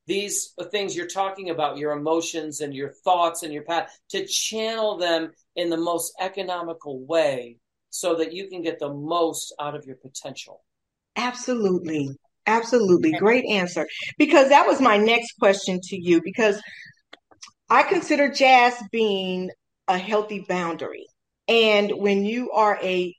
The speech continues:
Speaker 2: innovator,
Speaker 1: Mm-hmm.
Speaker 2: we all have our opinion, what are healthy boundaries.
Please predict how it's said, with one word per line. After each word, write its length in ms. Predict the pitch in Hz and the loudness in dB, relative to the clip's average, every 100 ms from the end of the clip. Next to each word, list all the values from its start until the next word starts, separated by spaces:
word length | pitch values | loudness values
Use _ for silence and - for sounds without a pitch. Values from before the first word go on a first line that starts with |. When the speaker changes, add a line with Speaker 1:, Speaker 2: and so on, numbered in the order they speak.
| - | -2
Speaker 2:
innovator, 680 | 285 427 285 170 - - - _ _ | 0 0 0 -2 -2 -12 -18 _ _
Speaker 1:
Mm-hmm. 240 | 143 127 135 131 _ _ _ _ _ _ _ _ _ _ _ _ _ _ - | -20 -16 -16 -18 _ _ _ _ _ _ _ _ _ _ _ _ _ _ -14
Speaker 2:
we 240 | 208 269 | -8 -4
all 400 | 247 262 294 294 | 4 8 10 8
have 640 | 285 247 240 214 185 175 170 - - | 6 0 0 2 4 2 -2 -10 -10
our 300 | 185 185 185 | -4 -2 -2
opinion, 760 | 185 185 - 190 175 165 156 - _ | -4 -8 -8 -6 -4 -6 -8 -14 _
what 280 | 185 180 180 | -2 -2 0
are 200 | - 160 | 0 0
healthy 540 | 165 170 175 165 165 156 | -2 -4 -4 -4 -8 -8
boundaries. 880 | 156 139 147 - 92 - _ - | -6 -4 -6 -12 -16 -20 _ -20